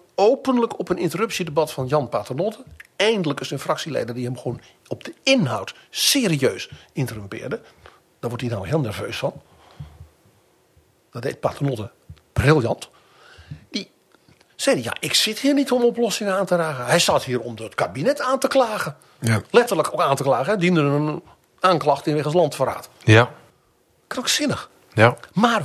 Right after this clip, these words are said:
Speaker 1: wel heel logisch. Hè? Gekte is een vorm van logica.
Speaker 3: Ja.
Speaker 1: Dat, dat, eh,
Speaker 3: Ja, en de, de onderbuik wordt verward met, met zorgen en problemen. Terwijl de onderbuik is een ander fenomeen. En juist zij roeren in de onderbuik.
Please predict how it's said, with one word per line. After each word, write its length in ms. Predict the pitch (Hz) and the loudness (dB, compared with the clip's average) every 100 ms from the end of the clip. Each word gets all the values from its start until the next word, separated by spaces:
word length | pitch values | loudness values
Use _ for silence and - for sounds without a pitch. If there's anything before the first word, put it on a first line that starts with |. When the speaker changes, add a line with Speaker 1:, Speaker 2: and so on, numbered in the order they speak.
| 120 | 2
Speaker 1:
wel 260 | 247 208 160 | 2 2 0
heel 200 | 233 196 | 0 2
logisch. 500 | 233 285 220 147 - _ _ _ _ _ _ _ _ _ _ | 2 0 -2 -6 -10 _ _ _ _ _ _ _ _ _ _
Hè? 120 | 180 - - 180 - - | -8 -8 -12 -16 -16 -14
Gekte 460 | - - - - 196 | -2 0 0 -2 -4
is 140 | 196 | -2
een 100 | 196 | -2
vorm 240 | 160 269 208 | 2 2 2
van 120 | 131 | 0
logica. 440 | 185 - 123 - - - | -2 -4 -12 -14 -20 -4
Speaker 3:
Ja. 260 | 110 135 - - - - - _ _ _ - - - - - | 4 4 2 -18 -20 -20 -20 _ _ _ -20 -20 -20 -12 0
Speaker 1:
Dat, 300 | 190 190 - | 0 0 0
dat, 220 | 175 170 - | 0 0 -6
eh, 80 | - - - - | -16 -16 -20 -2
Speaker 3:
Ja, 180 | 123 127 | 4 6
en 120 | 131 | 8
de, 120 | 135 117 | 6 8
de 160 | 131 | 8
onderbuik 520 | 170 185 156 120 120 | 8 8 8 6 6
wordt 160 | 113 107 | 4 2
verward 360 | - 117 123 127 | 4 4 4 4
met, 260 | 117 - | 0 2
met 280 | 113 107 - | 2 2 2
zorgen 460 | 110 - 139 135 117 | 2 6 6 6 4
en 60 | |
problemen. 500 | 95 101 117 131 95 | 4 4 6 4 4
Terwijl 220 | - 107 117 | 4 6 6
de 60 | |
onderbuik 340 | 139 110 101 95 | 4 6 6 6
is 80 | |
een 60 | 104 | 4
ander 200 | 123 110 | 6 4
fenomeen. 580 | - 101 95 107 95 82 | 4 4 6 6 6 2
En 120 | 95 | 4
juist 300 | 104 101 - | 6 6 6
zij 320 | 117 113 95 - | 6 6 4 2
roeren 480 | 110 135 160 135 | 6 10 10 8
in 100 | 98 | 6
de 60 | 104 | 6
onderbuik. 580 | 127 107 87 82 - | 6 6 4 4 0